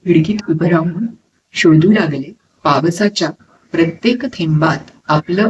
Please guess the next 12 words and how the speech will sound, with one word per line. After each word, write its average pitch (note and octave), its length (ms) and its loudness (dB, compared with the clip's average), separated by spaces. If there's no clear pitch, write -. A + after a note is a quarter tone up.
अस्तित्व. D#3 580 -6
खरं F3 240 2
सांगू, A3 340 0
दिसणारं G3 560 2
दृश्य F3 440 0
इतकं - 480 0
मोहक F#3+ 480 2
होतं F#3 380 -2
की E3 160 0
मी B3+ 100 4
विसरलेच F#3+ 800 2
त्या - 200 -2